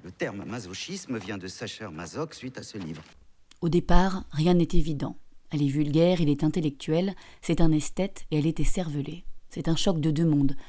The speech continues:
Speaker 2: Celui d'un artiste, dans lequel tout est sublimation, cristallisation des êtres et des sentiments,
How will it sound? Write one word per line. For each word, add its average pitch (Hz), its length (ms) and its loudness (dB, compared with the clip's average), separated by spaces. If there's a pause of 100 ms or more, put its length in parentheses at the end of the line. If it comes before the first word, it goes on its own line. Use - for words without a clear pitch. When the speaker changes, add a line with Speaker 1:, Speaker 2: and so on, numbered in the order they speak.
(400)
Speaker 2:
Celui 165 220 0
d'un 160 160 6
artiste, 170 680 -4
dans 147 120 -2
lequel 143 320 -2
tout 147 180 -10
est 147 60 2
sublimation, 147 960 0
cristallisation 147 800 -2
des 143 240 -2
êtres 160 240 -6
et - 20 -4
des 151 80 -4
sentiments, 156 600 -2